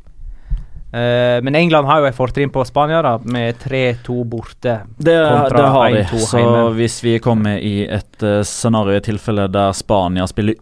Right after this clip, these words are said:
Speaker 2: uavgjort borte mot, eh, Kroatia, og det er jo den første kampen av de to som gjenstår, det er Kroatia-Spania, ender det uavgjort, og er Kroatia ute, eh, Spania blir stående på sju, og England har da fire med Kroatia igjen på hjemmebane. Og hvis England da vinner den, så går de videre på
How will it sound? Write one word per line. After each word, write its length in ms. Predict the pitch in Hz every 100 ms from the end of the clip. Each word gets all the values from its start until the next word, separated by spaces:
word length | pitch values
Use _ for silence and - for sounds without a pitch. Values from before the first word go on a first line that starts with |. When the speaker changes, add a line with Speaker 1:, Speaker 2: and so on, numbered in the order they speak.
| -
Speaker 2:
uavgjort 600 | 131 139 165 101 117 117
borte 300 | 127 - 139
mot, 260 | 117 101 - -
eh, 160 | 113
Kroatia, 500 | 110 139 113 - 139 160
og 80 |
det 60 | 135
er 40 | 117
jo 40 |
den 180 | 120 110
første 380 | - 120 - 123
kampen 320 | 104 - 104
av 80 | 104
de 120 | 98
to 220 | 104 98
som 160 | 92 107
gjenstår, 320 | 95 - 131
det 80 | 120
er 40 | -
Kroatia-Spania, 720 | 107 - 98 - 92 95 127
ender 220 | 110 110
det 220 | 107 101 -
uavgjort, 500 | 101 104 92 139 -
og 80 | 107
er 60 |
Kroatia 420 | - 123 104 - 87
ute, 460 | 104 110 120 165 - -
eh, 220 | 120 113
Spania 380 | 107 113 92 87
blir 140 | 90 90
stående 300 | 101 95 95
på 80 | 87
sju, 280 | - 151 202
og 120 | 110 101
England 360 | 98 87 87
har 200 | 92 87
da 160 | 87 85
fire 560 | - - 85 87 85 -
med 300 | 85 78 78
Kroatia 460 | - 73 76 82
igjen 160 | 82 71
på 80 | 82 76
hjemmebane. 400 | 80 71 71 87
Og 80 |
hvis 160 | 98 90 - -
England 220 | 117 95 92
da 60 |
vinner 240 | 95 98 95
den, 240 | 147 196 190
så 340 | - 120 110
går 200 | 104 101
de 100 | 92
videre 320 | 87 92 90 87
på 340 | - 90 92